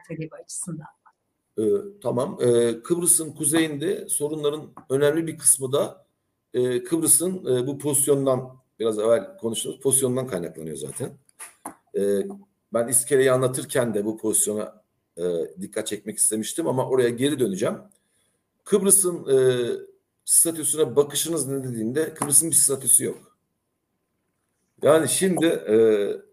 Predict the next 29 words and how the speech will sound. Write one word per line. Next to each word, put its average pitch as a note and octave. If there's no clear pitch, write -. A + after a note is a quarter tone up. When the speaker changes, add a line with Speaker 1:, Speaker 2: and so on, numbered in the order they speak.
Speaker 2:
e, F#2
bir D#3+
Kıbrıs F3+
sorununun C3+
çözümü C#3
için, C#3+
e, F2+
uzun C#3
yıllar G#2
geçti. -
Kıbrıs E3
sorunu A#2+
çok G3
çetrefilli D3
bir G2
sorundur. -
Ve E3
bugün, F#3
bugüne E3+
dair D3
bir D3
sorun C3+
değildir. G#2
Onun G#2+
altını G2+
çizeyim. F2+
Kıbrıs G3+
sorunu, C#3+
e, A2+